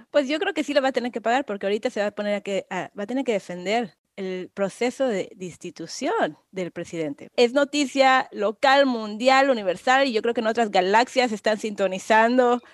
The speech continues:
la televisión, <laughs> porque está muy bueno lo que está pasando en este mundo, de que Donald Trump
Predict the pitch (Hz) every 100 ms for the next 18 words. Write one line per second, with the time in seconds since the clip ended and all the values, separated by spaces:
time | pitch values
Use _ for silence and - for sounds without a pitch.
0 | _ 185 202 202 196 214 - 240 254 311
1 | - - 285 269 208 202 220 233 254 254
2 | 220 247 262 233 208 233 233 226 240 226
3 | 233 233 240 254 269 - - - _ 214
4 | 247 247 254 254 - _ 214 233 269 330
5 | 320 - 247 226